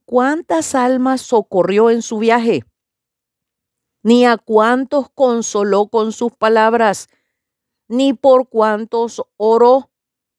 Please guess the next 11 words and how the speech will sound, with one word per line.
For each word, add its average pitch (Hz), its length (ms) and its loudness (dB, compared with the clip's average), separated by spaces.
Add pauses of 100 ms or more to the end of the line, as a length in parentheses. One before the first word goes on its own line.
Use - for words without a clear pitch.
(160)
Solamente 160 880 -6
leemos 165 520 -2
palabras 196 840 -2
de 156 160 -10
gran 196 540 -2
esplendor. 220 1500 -2 (720)
Caminó 156 800 0 (280)
con 196 260 -4
Dios. 156 440 -4 (140)
J. 214 680 -2 (580)
Dawson 269 760 -4